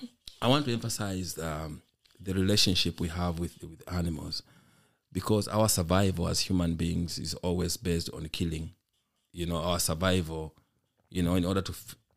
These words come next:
you know, to push our own living, then we have to, to kill something. But when you, when you look at it from our own native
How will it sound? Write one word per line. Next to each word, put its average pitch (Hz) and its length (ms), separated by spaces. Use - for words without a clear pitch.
you 120 120
know, 90 80
to - 100
push - 240
our - 180
own 90 220
living, 82 380
then 85 180
we 80 60
have 82 300
to, 78 140
to - 100
kill 104 240
something. - 640
But 113 200
when 117 160
you, 110 320
when 101 120
you 101 100
look 143 200
at 107 180
it 113 140
from 92 260
our 85 320
own 98 440
native 98 720